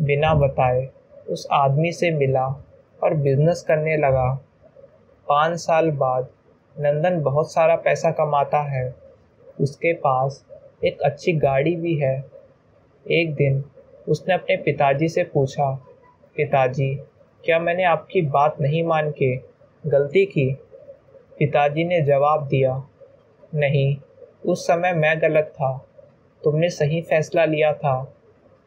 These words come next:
मैं यह नहीं कह रहा हूँ कि हमें अपने माता और पिता की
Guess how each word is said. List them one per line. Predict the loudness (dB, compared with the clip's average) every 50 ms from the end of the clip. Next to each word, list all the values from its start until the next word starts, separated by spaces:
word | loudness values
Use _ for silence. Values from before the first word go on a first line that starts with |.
| _ _ _ _ _ _ _ _ _ _ _ -6
मैं | -2 -2 0
यह | 0 0 0 0 0 0 0
नहीं | 0 -2 -2 -4 -4
कह | -2 0 0 2 2
रहा | 0 0 -2 -4 -6
हूँ | -4 -4 -4 -4 -6 -8 -10 _ _ _ _ _ _ _ _ _ _
कि | -2 0 0 2
हमें | 0 0 0 0 -2 -2 -4 -6 -12 _ _ _ _ _ _ _ -4
अपने | -4 -4 -2 -2 -2
माता | 0 0 0 2 0 0 2 2 2
और | 2 2 -2
पिता | -2 -2 -2 0 0 0 0
की | 0 -2 -4 -4 -4 -4 -6